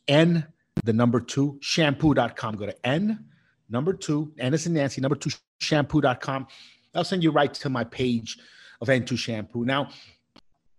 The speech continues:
since we've released N two Shampoo into the market, there are other caffeine shampoos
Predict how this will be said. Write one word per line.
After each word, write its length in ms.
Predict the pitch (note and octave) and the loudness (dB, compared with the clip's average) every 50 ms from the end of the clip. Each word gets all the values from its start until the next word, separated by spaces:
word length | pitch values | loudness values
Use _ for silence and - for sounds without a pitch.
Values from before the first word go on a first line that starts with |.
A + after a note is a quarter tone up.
| _ _ _ | _ _ _
since 400 | - - - - G#3+ B3 C#4+ B3 | -8 -4 0 4 4 6 6 6
we've 160 | C#4 D4 G#3 | 6 6 8
released 560 | A3 A3 F3 D3 D#3+ F#3 G#3 - - - - - - _ - | 8 6 6 4 4 2 2 0 -2 -6 -10 -14 -8 _ 0
N 140 | F3+ F3+ - | 0 2 2
two 100 | - F3 | 0 -2
Shampoo 360 | - - E3 D3+ - D#3+ E3+ | 0 2 0 0 0 0 -2
into 180 | E3 - E3+ | -2 0 0
the 80 | D3 C#3 | 0 2
market, 400 | C3 B2+ C3+ C#3 C#3 - F#3+ F3+ - - _ _ - | 2 2 0 -2 -2 -2 -4 -4 -6 -12 _ _ -4
there 220 | C3 C#3 F3+ G#3 G#3 | 2 4 4 4 4
are 140 | G3+ - - - | 0 -2 0 4
other 500 | F3+ G3 F#3 F#3 F3 D#3+ - - - - _ _ _ _ _ _ _ _ | 6 6 8 8 6 4 2 -2 -8 -20 _ _ _ _ _ _ _ _
caffeine 880 | - - F3 G3 G3 - _ _ - - D#3 - - E3 D#3+ E3 D#3+ D#3 | -4 -2 0 0 -2 -4 _ _ -4 -4 -2 0 2 4 4 4 4 2
shampoos 720 | C#3+ D3+ - D#3+ C#3+ C3+ C3 - C#3+ C#3+ C3+ B2+ B2 A#2 - | 0 0 -2 -2 -2 -2 -2 -2 0 2 2 2 2 0 -4